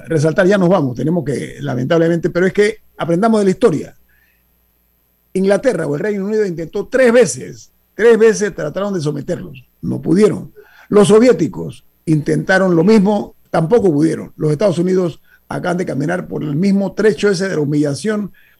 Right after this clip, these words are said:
de tener que salir casi que huyendo en desbandada de Afganistán. Esa es la parte que a mí me inquieta muchísimo, el hecho del mal manejo que se le ha dado a una situación como la de Afganistán. Muchas gracias al licenciado Alonso Illueca,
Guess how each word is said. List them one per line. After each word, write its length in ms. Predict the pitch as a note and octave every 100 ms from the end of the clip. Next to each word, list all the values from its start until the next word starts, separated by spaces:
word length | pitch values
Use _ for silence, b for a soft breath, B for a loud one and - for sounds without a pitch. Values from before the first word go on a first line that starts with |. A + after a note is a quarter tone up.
| _
de 80 | A#2+
tener 200 | B2+ E3
que 120 | F#3
salir 440 | D3 C#3+ E3 - - b
casi 280 | - F#3 G3
que 80 | G3+
huyendo 580 | G3 A#3 G3 B2+ G#2 -
en 140 | - D3
desbandada 640 | D3 C#3+ D#3 F#3 F3+ - b b b b -
de 160 | F#3
Afganistán. 560 | D#3+ C3+ D3+ C#3+ - - -
Esa 220 | B3 G#3
es 40 |
la 140 | F3+ E3+
parte 240 | G3 F#3
que 60 | -
a 40 |
mí 120 | E3
me 100 | E3+
inquieta 340 | D#3+ F#3 F3+ -
muchísimo, 640 | C#3+ D#3 D#3 E3 D#3+ - b b b b
el 140 | B2+ D#3+
hecho 300 | D#3+ F3+ E3+
del 240 | D3+ C#3+
mal 300 | D#3+ A3+ A3
manejo 420 | F#3 F#3 G#3+ G3+
que 100 | D#3
se 100 | C#3+
le 60 | D#3+
ha 40 |
dado 320 | F3+ F3 F3 - b b b
a 60 | D#3+
una 160 | F3
situación 380 | D3+ C#3 C3+ E3+
como 160 | F3 D#3
la 80 |
de 60 | C#3
Afganistán. 560 | - C3 C3+ D#3 A#2 - b
Muchas 260 | G3+ G#3+ A3
gracias 300 | A3+ D#3+ D3+
al 220 | C#3+ C#3+
licenciado 600 | C3+ D3+ D3 G3+ F3+ D3
Alonso 500 | A#2 A2 A2 F3+ F3
Illueca, 640 | D#3+ G3+ - F#3+ C3+ -